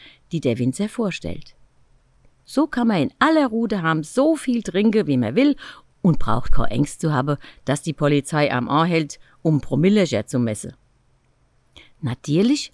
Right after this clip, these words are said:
hat man die Möglichkeit, direkt mit dem Winzer in Kontakt zu treten und seine Frage zu stellen, die dann alle anderen auch mitkriegen. So kann man sein Weinwissen vergrößern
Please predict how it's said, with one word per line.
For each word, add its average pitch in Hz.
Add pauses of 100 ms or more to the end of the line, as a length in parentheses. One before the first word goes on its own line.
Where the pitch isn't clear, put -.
hat -
man 247 (180)
die 107
Möglichkeit, 208
direkt 143
mit 170
dem 160
Winzer 147
in 143
Kontakt 175
zu 147
treten 127 (220)
und 165
seine 151
Frage 226
zu -
stellen, 120 (640)
die 160
dann 139
alle 180
anderen 185
auch 208
mitkriegen. 131 (840)
So 254
kann 254
man 269
sein 277
Weinwissen 165
vergrößern 185